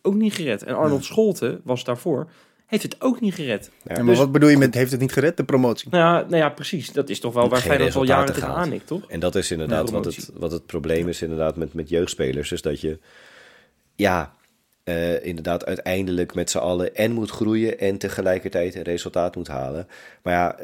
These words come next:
Speaker 3: ik weet niet, het, het, het, het lijkt erop zeg maar. Inderdaad, misschien dat ik veel te veel die tweet, zeg maar, dat ik dat veel te serieus neem allemaal. Maar ook inderdaad, als je kijkt naar,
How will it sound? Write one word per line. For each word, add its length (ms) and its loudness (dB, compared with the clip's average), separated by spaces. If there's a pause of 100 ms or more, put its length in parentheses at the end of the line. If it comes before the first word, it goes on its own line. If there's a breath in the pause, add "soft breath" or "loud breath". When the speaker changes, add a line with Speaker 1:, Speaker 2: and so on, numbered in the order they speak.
(120)
Speaker 3:
ik 200 -6
weet 120 4
niet, 180 -6
het, 200 -8
het, 160 -2 (240)
het, 120 -6 (520)
het 140 -2
lijkt 320 2
erop 380 2 (160)
zeg 240 -4
maar. 240 -6 (140)
Inderdaad, 480 0
misschien 320 -2
dat 100 -4
ik 100 -6
veel 220 6
te 100 -6
veel 240 4
die 120 0
tweet, 320 2
zeg 200 0
maar, 160 2
dat 120 0
ik 80 -10
dat 140 -2
veel 140 2
te 80 -6
serieus 460 2
neem 200 -4
allemaal. 380 -2 (380 loud breath)
Maar 380 4
ook 340 0 (100)
inderdaad, 360 -4
als 120 -12
je 80 -6
kijkt 580 0
naar, 580 -4